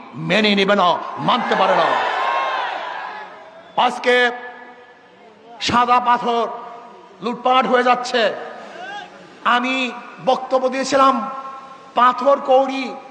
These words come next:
ছেড়ে দেওয়ার জন্য, আমাদের খনিজ পাথর উত্তোলন করার জন্য। আমি লুটপাট করার জন্য বক্তৃতা করি নাই। আমি ভারত থেকে পাথর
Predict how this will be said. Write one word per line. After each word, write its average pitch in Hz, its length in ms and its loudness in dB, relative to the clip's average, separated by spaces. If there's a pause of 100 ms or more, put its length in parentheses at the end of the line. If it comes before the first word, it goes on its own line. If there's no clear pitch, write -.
(200)
ছেড়ে 262 260 2
দেওয়ার 262 280 2
জন্য, 240 420 2 (840)
আমাদের 247 380 4
খনিজ 254 500 -2
পাথর 254 220 0
উত্তোলন 269 540 2
করার 277 260 4
জন্য। 269 380 4 (1160)
আমি 233 280 0
লুটপাট 262 600 0
করার 262 260 2
জন্য 247 460 2 (500)
বক্তৃতা 247 380 2
করি 240 240 2
নাই। 240 240 2 (880)
আমি 247 200 0
ভারত 247 420 2
থেকে 269 220 0
পাথর 254 540 2